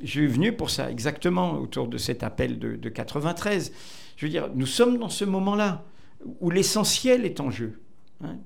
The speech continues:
L'essentiel est en jeu. Ils veulent effacer ce qui a été, euh, la conscience qu'on a eue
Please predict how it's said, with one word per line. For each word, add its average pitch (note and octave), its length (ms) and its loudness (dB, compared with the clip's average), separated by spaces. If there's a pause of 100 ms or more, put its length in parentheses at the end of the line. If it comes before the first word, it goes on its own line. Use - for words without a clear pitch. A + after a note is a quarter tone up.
(180)
L'essentiel F3 720 4
est C3+ 160 -6
en C#3+ 60 -2
jeu. A#2 380 -6
Ils D#3+ 160 4
veulent F3 520 4
effacer E3+ 680 0 (540)
ce - 240 -2
qui C#3+ 440 0
a B2 360 2
été, A#2 480 -2 (460)
euh, F2 40 -16 (440)
la G2+ 100 -8
conscience G#3 640 4
qu'on D3+ 220 -2
a C3 100 6
eue F3 260 2